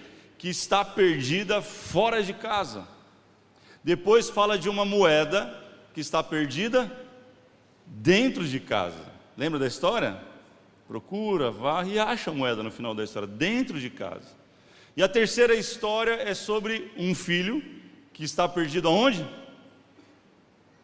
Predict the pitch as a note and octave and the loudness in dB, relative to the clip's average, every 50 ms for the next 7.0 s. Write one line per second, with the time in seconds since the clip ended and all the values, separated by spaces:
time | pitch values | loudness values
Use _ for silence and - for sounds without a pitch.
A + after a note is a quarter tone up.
0 | _ _ - A2 A#2+ C3 E3+ A#3 F#3+ E3+ C#3+ G2+ F2+ - - - - - - - | _ _ -8 -4 -2 -2 -2 -2 -2 -4 -6 -6 -6 -12 -18 -20 -20 -20 -20 -20
1 | - - _ _ _ _ _ _ _ - - _ _ _ _ _ _ - - - | -20 -20 _ _ _ _ _ _ _ -20 -20 _ _ _ _ _ _ -20 -20 -16
2 | - - C3+ B2 A#2+ A#2 B2 B2+ E3 D#3+ - - G#3+ G#3+ G#3 F#3 B2+ G2 F2 - | -6 0 2 2 2 2 0 -4 -6 -12 -6 -4 -2 -2 -2 -2 -4 -8 -16 -18
3 | - - - - - _ _ _ _ _ _ _ _ _ _ _ _ _ - - | -20 -20 -20 -20 -20 _ _ _ _ _ _ _ _ _ _ _ _ _ -6 0
4 | E3 F#3 A3 A3+ G#3+ - - A3 G#3 - - G#3 G#3+ G3+ - - - G#3 G3+ F#3 | 2 2 4 4 2 2 2 0 0 2 0 0 0 -2 -6 -6 -2 0 2 2
5 | F#3+ F#3 - - G#2+ G2 - - - - - - - _ _ _ _ - A#2 - | 2 2 0 -4 -10 -12 -14 -18 -20 -20 -20 -20 -20 _ _ _ _ -14 -6 -4
6 | C3+ C3+ - D3 C#3+ C3+ A#2+ C#3+ D3 C#3 - - E3+ E3 C#3 C3 B2+ A#2+ - | -4 -2 -2 0 -2 0 0 -2 -4 -4 -2 -2 -2 0 0 -4 -4 -6 -10